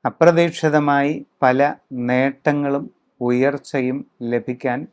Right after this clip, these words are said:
സാധ്യതയുണ്ട്. നിങ്ങളുടെ കർമ്മരംഗത്ത് വളരെ അനുകൂലമായ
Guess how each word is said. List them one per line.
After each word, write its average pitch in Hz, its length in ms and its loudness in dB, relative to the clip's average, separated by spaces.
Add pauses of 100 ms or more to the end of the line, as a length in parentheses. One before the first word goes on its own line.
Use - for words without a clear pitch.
(140)
സാധ്യതയുണ്ട്. 113 880 -6 (320)
നിങ്ങളുടെ 165 440 6 (100)
കർമ്മരംഗത്ത് 160 880 6
വളരെ 151 420 6
അനുകൂലമായ 151 920 2